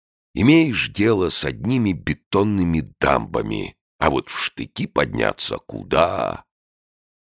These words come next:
«Да не могут люди столкнуться с саламандрами, папаша!» отстаивал молодой Павондра современный способ ведения войны.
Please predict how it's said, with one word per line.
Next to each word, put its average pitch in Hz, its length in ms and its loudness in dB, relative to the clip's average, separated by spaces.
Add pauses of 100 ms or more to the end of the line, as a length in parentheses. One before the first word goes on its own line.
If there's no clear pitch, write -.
(420)
«Да 98 160 6
не 120 100 10
могут 123 380 6
люди 90 280 8
столкнуться 85 720 4
с - 60 -2
саламандрами, 71 800 4
папаша!» - 640 2 (720)
отстаивал 55 680 0
молодой 60 440 2
Павондра 107 540 4
современный 76 680 2
способ - 500 -2
ведения 58 560 0
войны. 55 520 0